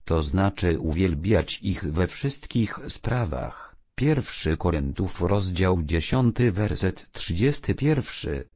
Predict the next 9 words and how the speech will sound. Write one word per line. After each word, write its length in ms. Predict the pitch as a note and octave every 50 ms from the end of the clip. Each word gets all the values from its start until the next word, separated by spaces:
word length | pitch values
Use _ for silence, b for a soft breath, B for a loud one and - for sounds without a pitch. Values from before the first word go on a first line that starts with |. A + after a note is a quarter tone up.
| _ -
Po 180 | - G2+ G2 F2+
drugie, 560 | E2+ G#2 C3 D3 C3 F2+ E2 D#2+ D2+ D2 - - _ _ - -
ma 220 | - F#2+ F#2+ F#2
również 540 | F2+ F#2 F#2 E2 - F#2+ F2+ E2+ - - - -
potrójną 720 | - - - - - B2 C3 C3+ B2 A#2 A#2 A#2 A2+ A2 A2
misję 460 | A2 B2+ D3+ C#3+ - - G#2+ F#2 E2+
wobec 640 | D#2 F#2+ B2 C3+ B2+ A2+ G2+ G2 - - - - -
samego 580 | - - D3+ A#2 F2 D2+ C#2 C2+ C#2 B1+ B1+
siebie 640 | - - - - C3+ C#3 A#2 F2+ E2 D#2 D2 D2